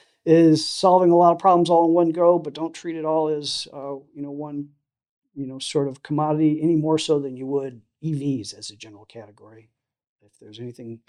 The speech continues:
consistent about E Vs is that they're all different. So, um, same with solid state.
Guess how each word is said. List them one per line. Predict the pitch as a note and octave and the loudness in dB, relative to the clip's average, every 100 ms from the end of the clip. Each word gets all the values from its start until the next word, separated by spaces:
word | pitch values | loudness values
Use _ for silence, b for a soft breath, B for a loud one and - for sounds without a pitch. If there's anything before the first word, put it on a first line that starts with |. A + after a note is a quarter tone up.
| _ _ _ - | _ _ _ -18
consistent | A#2+ - D3 C#3 | -10 -6 -4 -4
about | C3+ C3 | -6 -6
E | C3+ | -4
Vs | C3+ C3 B2+ | -2 -2 -6
is | A2+ - | -8 -12
that | G2 | -14
they're | G2+ | -14
all | A2+ | -14
different. | A#2 A#2 F#2+ _ _ _ _ b b b b b b | -12 -14 -18 _ _ _ _ b b b b b b
So, | - G#2+ G#2+ - _ _ | -14 -14 -18 -20 _ _
um, | C3 G2 G2+ b b b _ | -18 -18 -20 b b b _
same | - A#2 A2+ | -14 -10 -8
with | A2 | -8
solid | - A2+ G2+ | -8 -8 -8
state. | - - F2 | -12 -14 -18